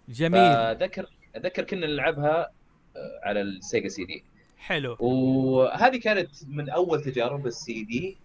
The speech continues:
Speaker 2: بس كان في، كان في برضو، ماني متأكد إذا كان في نفس الوقت ولا قبل وبعد، اللي هي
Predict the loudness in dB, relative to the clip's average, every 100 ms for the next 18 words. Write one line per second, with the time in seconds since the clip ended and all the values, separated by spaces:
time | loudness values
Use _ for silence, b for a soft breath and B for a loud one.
0 | _ _ -20 _ _ -4 2 2 4 2
1 | 0 -4 -12 -20 -4 -2 -2 -2 -2 -2
2 | -2 -2 -6 -14 -6 -2 -2 -2 -2 -2
3 | -2 0 -2 0 0 0 -6 -10 -8 -4
4 | -2 0 0 0 0 2 0 2 0 2
5 | 4 2 -2 b b _ -10 -2 2 4
6 | 6